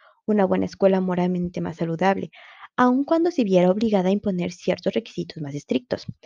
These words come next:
A su modo de ver, la calidad de la escuela depende tanto del carácter y de la intuición psicológica del maestro como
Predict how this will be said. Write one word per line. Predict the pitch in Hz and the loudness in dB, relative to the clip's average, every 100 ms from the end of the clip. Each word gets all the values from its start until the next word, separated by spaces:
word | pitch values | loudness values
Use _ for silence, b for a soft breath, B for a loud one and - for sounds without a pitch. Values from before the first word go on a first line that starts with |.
| b b _ | b b _
A | 190 | -2
su | 202 | 0
modo | 180 170 | 0 0
de | - | 0
ver, | - 127 - | 2 2 0
la | 190 | -4
calidad | 196 190 202 208 | 0 2 2 2
de | 254 | 2
la | 233 | 0
escuela | 202 - 220 220 | -2 0 2 2
depende | 214 - 247 254 262 | 0 0 2 4 2
tanto | 202 180 180 | 0 -4 -2
del | 170 180 | -4 -2
carácter | 170 185 233 - - 294 B B B | 0 2 0 -2 -2 -2 B B B
y | 220 | 0
de | 202 | 2
la | 190 | 2
intuición | 180 175 - 202 190 | 0 -4 -6 -6 -6
psicológica | 190 175 190 - - 190 | -4 -2 -2 -4 2 2
del | 175 | 2
maestro | 175 208 - 254 247 | 0 -2 0 -2 -2
como | - 247 254 269 | 2 4 4 2